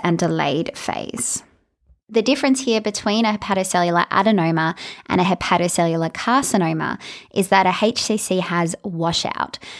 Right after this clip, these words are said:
So it will become hypodense or hypointense on the portal venous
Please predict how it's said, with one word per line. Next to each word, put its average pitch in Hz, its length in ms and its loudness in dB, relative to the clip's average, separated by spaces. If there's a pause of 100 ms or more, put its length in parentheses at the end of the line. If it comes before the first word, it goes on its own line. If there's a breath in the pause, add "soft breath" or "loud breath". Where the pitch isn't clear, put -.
(120 loud breath)
So - 220 2
it 233 120 4
will 262 120 4
become 214 420 0
hypodense 196 1000 2
or 175 80 2
hypointense 170 1500 0 (300 loud breath)
on 170 320 4
the 170 180 2
portal 160 380 0
venous 160 520 -2